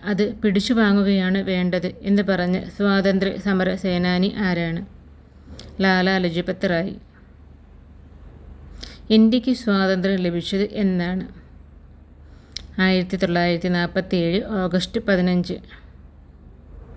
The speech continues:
"ഇന്ത്യ ഇന്ത്യക്കാർക്ക്" എന്ന മുദ്രാവാക്യം ആദ്യമായി മുഴക്കിയത് ആരാണ്?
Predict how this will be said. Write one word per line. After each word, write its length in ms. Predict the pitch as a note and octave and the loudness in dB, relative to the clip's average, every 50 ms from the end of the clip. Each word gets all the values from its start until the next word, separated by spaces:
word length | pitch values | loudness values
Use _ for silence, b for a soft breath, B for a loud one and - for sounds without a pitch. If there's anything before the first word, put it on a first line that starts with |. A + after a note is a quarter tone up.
| - - - - - - - - - - - - - - | -20 -20 -20 -20 -20 -20 -20 -20 -20 -20 -20 -14 -2 4
"ഇന്ത്യ 300 | A3 A3 A3+ A#3 A3+ C4 | 6 6 8 6 6 4
ഇന്ത്യക്കാർക്ക്" 720 | C4 - A3 A3 G#3 F#3 G3 F#3 - G3+ G3+ F#3+ F3+ G3 | 2 2 2 2 4 2 2 0 0 0 0 0 0 -2
എന്ന 320 | G3+ - - G3+ G3 F#3+ G3 | -4 -2 -2 0 0 2 2
മുദ്രാവാക്യം 800 | G3 F#3+ F3 D#3+ F#3 G3 F#3 E3+ F3+ F3+ F3+ - G3+ G3 - - | 2 0 0 0 0 0 2 2 0 0 0 -2 -2 -2 -2 0
ആദ്യമായി 600 | G#3 G3 G3+ G3+ F#3 F#3+ G3 F3+ F#3 F#3 F#3 F#3+ | 0 2 2 2 2 2 2 2 2 0 0 0
മുഴക്കിയത് 760 | F3 G3+ G3 F#3 F3+ F#3 F3+ - G3 F#3 F3 E3 F#3+ A#3+ - | 0 0 0 2 0 0 0 0 0 0 2 2 0 0 0
ആരാണ്? 640 | A3+ G#3+ G3 F#3 F3 E3+ F3+ E3+ E3+ F3 - - - | 0 0 0 0 0 0 -2 -4 -4 -6 -8 -12 -16